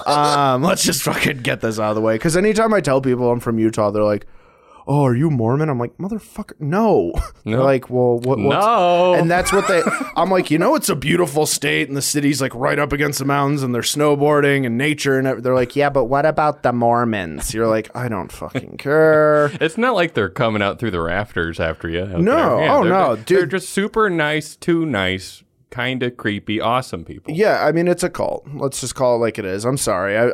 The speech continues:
Speaker 1: I, I respect, you know, if you're practicing, cool, fine, whatever. But it, it's, it's a cult. The, the
Speaker 2: God.
Speaker 1: deeper you go into it, the
Speaker 2: Yeah.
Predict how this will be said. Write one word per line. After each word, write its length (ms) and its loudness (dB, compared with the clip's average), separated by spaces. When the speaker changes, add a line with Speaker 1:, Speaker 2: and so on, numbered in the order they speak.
Speaker 1:
I, 20 0
I 60 0
respect, 600 0
you 140 0
know, 80 2
if 100 -2
you're 80 -2
practicing, 720 0
cool, 340 0
fine, 320 -4
whatever. 380 -2
But 140 -2
it, 100 0
it's, 220 -2
it's 240 -6
a 40 -8
cult. 340 -10
The, 100 -4
the 40 -6
Speaker 2:
God. 260 -2
Speaker 1:
deeper 280 0
you 160 -2
go 220 -4
into 320 -10
it, 100 -16
the 80 -14
Speaker 2:
Yeah. 200 -8